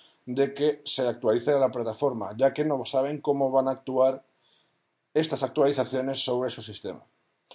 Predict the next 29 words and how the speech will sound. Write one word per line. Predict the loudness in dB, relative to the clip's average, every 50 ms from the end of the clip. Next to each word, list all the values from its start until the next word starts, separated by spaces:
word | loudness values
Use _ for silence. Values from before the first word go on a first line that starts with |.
| _ _ _
Así | -4 -4 -2 -2 -2
que, | 0 0
por | 2 2 2
favor, | 2 2 2 2 2 0 -2 -4 _ _ _
intentemos | -8 -6 -4 -4 -4 -4 -2 -2 -2 0 -2 -4 -6 -10 _ _ _ _ _ -4
hacer | -4 -2 0 0 0 0
que | 0 -4 -6
los | -6 -6 -6
sistemas | -8 -6 -4 -4 -2 -2 -4 -2
de | -2 -2
desarrollo | -2 -2 -4 -2 0 0 0 0 0
y | -2
de | -2 -4
sistemas | -6 -8 -8 -6 -4 -4 -2 -2 -4 -6 -8 -12 _ _ -20 -20 -20 -10 -4
estén | -4 -4 -2 -2 -2 -2 -2
muy | 0 0 2
al | 2 2 2 2
tanto, | 2 2 2 2 0 -2 -2 -4 -8 -20 _ _ _ -8
mm, | -6 -4 -2 -2 -4 -4 -6 -8 -14 -18 _ _ _ _ _ -12
de, | -8 -4 0 2 4 4 6 4 4 2 2
de | 0 0
lo | 0 0
que | 0 -2
hace | -4 -2 0 0 0 -2 -2
el | -2 -2 0 0
uno | 0 -2 -2 -4 -6 -8 _
y | -8 -6
el | -4 -4
otro, | -4 -6 -8 -10 -18 -20